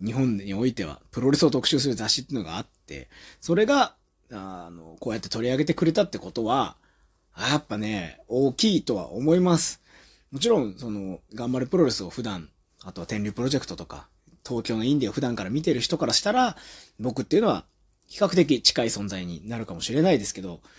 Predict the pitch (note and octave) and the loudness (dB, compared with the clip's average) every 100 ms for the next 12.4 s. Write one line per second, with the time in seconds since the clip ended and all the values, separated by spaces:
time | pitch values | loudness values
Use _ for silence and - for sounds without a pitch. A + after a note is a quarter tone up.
0 | - - F#3 C4 D3 C3 B2 A#2 A2+ G#2+ | -20 -6 0 4 4 4 0 0 -2 -2
1 | F#2+ - C#3 C#3+ C#3 - A2+ G2+ B2 D3+ | -6 2 4 4 2 0 0 0 2 4
2 | D3 C3 C#3 C#3+ C#3 F#2+ - _ _ _ | 4 4 2 4 2 0 -6 _ _ _
3 | _ _ _ _ _ _ _ - - B2+ | _ _ _ _ _ _ _ -6 0 2
4 | C#3 C3 C#3 C3+ C#3+ C3 F2+ C#2+ D2 D2 | 4 4 4 4 4 0 -4 -10 -12 -12
5 | A#1 _ _ _ - E3 F#3+ F#3+ F3+ E3 | -14 _ _ _ -6 0 4 4 6 6
6 | D#3 D3+ D3+ D3 C#3+ D#3 D#3+ A3 F#3+ C#3 | 6 6 4 2 2 2 4 4 4 0
7 | C3 A2+ G2+ G#2+ G#2+ G#2+ G#2 A2 F#2+ - | -2 -6 -8 -8 -8 -8 -8 -8 -12 -6
8 | - B2+ - G2 B2+ E3 A#2 - A2 B2+ | 0 2 2 0 0 0 0 -2 -2 0
9 | A2+ - G#3+ A3+ D#4 - - - - - | -2 0 4 4 4 -2 -6 -14 -10 -10
10 | - _ _ _ D#4+ E4 D4+ A#3 A#2+ B2+ | -12 _ _ _ -2 4 6 6 2 4
11 | C#3+ C3+ C3 B2+ G3+ A3+ - - G2 - | 4 4 2 0 4 4 2 -4 -8 -4
12 | A2 - F3+ G#2 | -4 0 0 -2